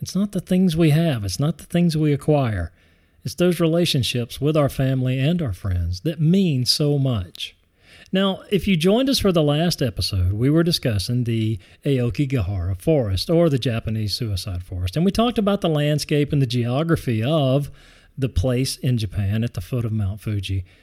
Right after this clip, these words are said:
But now this week we're gonna focus in on what is it that draws our curiosity to the forest.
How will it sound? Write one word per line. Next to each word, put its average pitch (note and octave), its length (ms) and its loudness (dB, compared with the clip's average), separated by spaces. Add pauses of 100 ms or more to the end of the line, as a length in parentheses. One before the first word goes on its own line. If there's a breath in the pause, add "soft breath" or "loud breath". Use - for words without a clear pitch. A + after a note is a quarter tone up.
(280 soft breath)
But - 80 -14
now B2+ 100 -6
this G3+ 240 -4
week C4 200 -2
we're B3 60 4
gonna A3 200 2
focus G3 460 0
in G#3+ 160 2
on A2 360 0 (360 soft breath)
what E3 200 0
is A3+ 220 4
it C3 220 0 (460)
that A#2+ 140 -6
draws E3 460 4
our E3 100 6
curiosity G3 960 2
to G#3+ 400 2
the F3 80 0
forest. F3+ 640 -4